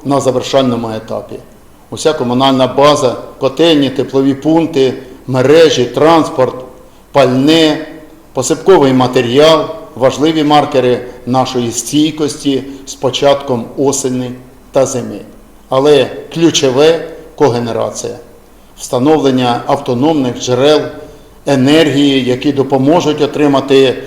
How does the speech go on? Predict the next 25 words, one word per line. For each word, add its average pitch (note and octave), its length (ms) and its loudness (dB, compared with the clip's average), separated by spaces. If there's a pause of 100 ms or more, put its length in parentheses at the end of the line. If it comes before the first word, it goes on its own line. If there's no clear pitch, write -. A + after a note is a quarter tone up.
(140)
громадам, C#3+ 760 2 (180)
особливо C3+ 680 0 (100)
у C#3 340 0 (320)
великих E3 580 4
містах, C3+ 760 0 (180)
додаткову D#3 600 4
можливість C3 680 0 (360)
і F3+ 120 -2
тепла, D#3 680 2 (120)
і C#3 80 -2
світла. A#2 560 -10 (180)
Особливий C#3+ 540 -2
фокус C#3 500 -4 (140)
безпекової C#3+ 760 0
уваги C3 480 0 (420)
освітнім C3 540 -4
закладам. A2+ 500 -10 (560)
З - 100 -12
другого C#3 360 4
вересня C#3+ 500 2
понад D3+ 440 0
чотириста D3+ 720 -2
двадцять B2+ 480 0
шкіл D3 280 -2
Кіровоградщини C3 960 0